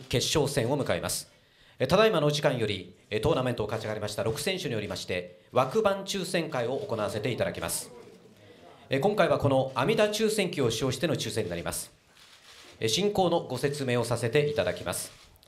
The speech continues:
まず最初に、先ほど選手代表代理に立ち会っていただきまして、枠番の書かれました札にシールを貼っております。現時点では何号艇か分かりません。選手の皆さんにそのシールを貼られた札を取っていただきまして、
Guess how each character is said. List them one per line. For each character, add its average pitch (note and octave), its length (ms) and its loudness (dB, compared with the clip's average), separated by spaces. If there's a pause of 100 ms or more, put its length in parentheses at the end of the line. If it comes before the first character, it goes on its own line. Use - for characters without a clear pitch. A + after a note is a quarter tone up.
(400)
ま F3 160 4
ず - 120 -2
最 E3+ 180 2
初 E3 140 -2
に、 D3 340 -2
先 D#3 300 0
ほ F3 140 2
ど E3 300 2 (220)
選 G3+ 160 2
手 G#3 100 -4
代 G#3 140 6
表 D3+ 200 2
代 C#3 180 4
理 D#3 100 0
に D3 80 0
立 D3 120 2
ち D3 100 2
会 C#3 60 2
っ - 40 -8
て A2+ 60 -4
い G2+ 60 -4
た G#2 80 0
だ F#2+ 60 2
き A2 100 -4
ま G2 80 0
し - 120 -4
て、 G#2+ 340 -2 (340)
枠 C#3 320 2
番 G#3+ 220 2
の G3+ 140 0
書 F3+ 100 0
か F#3 120 0
れ F3 80 4
ま D#3+ 100 2
し D#3 100 -2
た G2+ 180 0
札 B2+ 260 0
に B2 220 -4
シ G#3+ 280 0
ー F3 40 -4
ル D3 100 4
を C#3 80 8
貼 A2+ 100 0
っ - 80 -4
て - 80 -4
お F2 40 0
り - 60 -6
ま E2 80 -4
す。 - 200 -8 (560)
現 C#3 180 0
時 C#3 80 -8
点 A#2 140 0
で A2 40 -2
は G2 60 0
何 A2+ 160 -2
号 A2 140 0
艇 G#2+ 120 0
か F#2 100 -2
分 F#2+ 100 0
か A2+ 80 0
り G#2+ 60 -2
ま G2 80 -2
せ F2 140 -2
ん。 - 60 -8 (760)
選 A3 260 2
手 A3+ 100 -4
の F#3 80 2
皆 E3 180 2
さ D#3+ 140 0
ん D3 60 2
に D3 80 0
そ C#3+ 100 -2
の C3+ 80 2
シ - 220 0
ー G3 100 0
ル E3+ 80 4
を C#3+ 40 2
貼 B2+ 120 -2
ら B2+ 80 2
れ B2+ 80 2
た A#2+ 160 0
札 - 120 0
を B2 300 2
取 F3+ 160 0
っ F3 40 -8
て C3+ 80 0
い A2+ 80 0
た A2 80 -2
だ G2 80 0
き A2 100 -8
ま G2 80 -2
し - 80 -8
て、 G2+ 380 -2